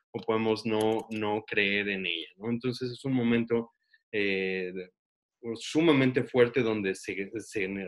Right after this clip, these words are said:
requiere de la ciencia para que guíe, y por el otro lado, este, eh, la, la ciencia ha sido cooptada, ¿no? Particularmente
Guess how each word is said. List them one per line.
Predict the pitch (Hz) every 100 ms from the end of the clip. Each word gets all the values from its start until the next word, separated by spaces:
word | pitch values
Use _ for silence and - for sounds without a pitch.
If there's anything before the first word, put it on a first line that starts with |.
| 90
requiere | 98 - 127 151 196 165
de | 113 104
la | 95
ciencia | - 107 104 117 113
para | 101 98
que | 98
guíe, | 92 101 120 170 - _ _ - -
y | 135 - -
por | 123
el | 110 117
otro | 117 123
lado, | 113 113 135 160 - _ _ _
este, | 113 104 - - 117 107 110 120 123 123 120 117
eh, |
la, | 107 104 95 120 110
la | 104 98
ciencia | - 104 - 107
ha |
sido | - 98 98 101 -
cooptada, | 95 - 98 90 87
¿no? | 95 117 117
Particularmente | 113 - 110 110 107 110 110 107 120